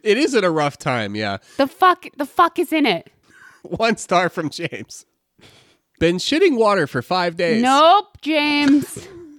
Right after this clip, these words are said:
Speaker 2: Jim. Jim.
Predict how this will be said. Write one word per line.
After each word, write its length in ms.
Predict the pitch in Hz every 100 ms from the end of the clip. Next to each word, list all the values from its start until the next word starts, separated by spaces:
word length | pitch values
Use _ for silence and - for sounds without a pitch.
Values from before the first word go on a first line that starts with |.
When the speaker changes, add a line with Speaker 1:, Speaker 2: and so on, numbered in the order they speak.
| -
Speaker 2:
Jim. 800 | - 302 330 302 226 190 185 185 _ _ - - - _ _ _ _ _ 196 -
Jim. 760 | 285 277 247 214 190 190 185